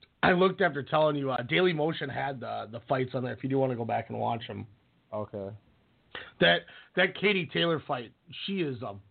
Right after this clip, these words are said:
Speaker 1: bad, bad woman. <laughs> I was like, "My God." I was saying this to you when I thought before, before you got uppercutted. Um,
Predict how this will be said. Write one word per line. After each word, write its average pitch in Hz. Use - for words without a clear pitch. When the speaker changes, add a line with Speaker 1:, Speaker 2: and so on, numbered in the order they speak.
Speaker 1:
bad, 151
bad 135
woman. 120
<laughs> -
I -
was 160
like, 143
"My 139
God." 139
I 139
was 139
saying 165
this 147
to -
you 156
when 143
I 131
thought 139
before, 156
before 147
you 143
got 139
uppercutted. 131
Um, 123